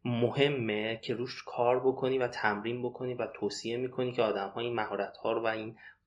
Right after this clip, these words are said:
کیفیت رو به دست بیارن تا بتونن وارد مثلا یه سازمان بین‌المللی مثل دبلیو اچ او بشن. ولی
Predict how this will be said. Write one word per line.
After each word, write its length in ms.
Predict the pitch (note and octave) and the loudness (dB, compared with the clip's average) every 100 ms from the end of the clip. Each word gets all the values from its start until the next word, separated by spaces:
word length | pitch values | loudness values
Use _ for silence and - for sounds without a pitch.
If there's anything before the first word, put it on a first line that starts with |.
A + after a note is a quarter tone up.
| _ - | _ -6
کیفیت 720 | - A2+ - - G#2 A#2 - | 0 0 0 2 4 4 4
رو 80 | C3+ | 4
به 120 | A#2 | 6
دست 300 | G#2+ A#2+ - | 4 0 0
بیارن 280 | B2+ B2 B2 | 2 2 0
تا 100 | A2 | 0
بتونن 300 | G#2+ B2 A#2+ | 0 -2 0
وارد 240 | G#2+ G#2 | 2 2
مثلا 180 | A#2 G#2+ | 0 0
یه 80 | B2 | 0
سازمان 500 | - A2 G#2+ A2 A2+ | 2 2 2 -2 2
بین‌المللی 960 | A2 G#2 G2+ G2+ G2+ G2+ G2 G2+ A#2+ B2+ | 4 4 2 0 -2 -2 -2 -2 -2 -2
مثل 300 | B2 - G#2+ | -2 0 2
دبلیو 420 | G2 F#2+ F#2+ F#2+ | 2 0 -4 -10
اچ 180 | - - | -8 -6
او 140 | F#2 - | -8 -8
بشن. 260 | - - _ - | -12 -12 _ -6
ولی 640 | C3+ G3+ C4+ C#4 C4+ - | -2 0 -2 -2 -4 -8